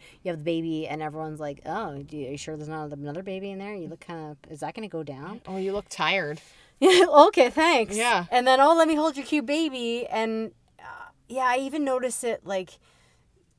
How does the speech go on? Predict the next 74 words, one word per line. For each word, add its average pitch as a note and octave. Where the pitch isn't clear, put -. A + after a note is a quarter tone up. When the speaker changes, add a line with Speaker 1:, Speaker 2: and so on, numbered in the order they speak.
Speaker 1:
um, F3+
you G3
know, E3+
in F3
mom F3
and D#3+
baby D#3+
groups, D#3+
it's -
like -
everyone F3+
turns F#3+
and F3
focuses F3
and F3
orients E3
to F3
the D#3+
baby, D#3
like, F3+
looking E3
at C3
the -
baby D#3+
when D#3
it's A#2+
like, C3
"Okay, A#3+
look A#3
at F4+
the G#4+
baby G#4+
for D#4
twenty-five G3
percent B3
of B3+
the -
time, C4+
but G#3
seventy-five D4
percent A#3+
of A3+
the G3
time, G3
look F#3+
at -
the G3
mom E3+
and D#3+
ask -
her D#3+
how D3+
she's C#3+
doing, B2
'cause B3+
Speaker 2:
Totally. D4+
Speaker 1:
she's F3+
taking C4
care A3+
of F#3+
herself F3
and D#3+
the D3
baby." A#2
Speaker 2:
Yeah, E4
and F#3+
the G#3
baby D4
can't G#3+
have E3+
a D3+
conversation F3
with C#3+
you. E3+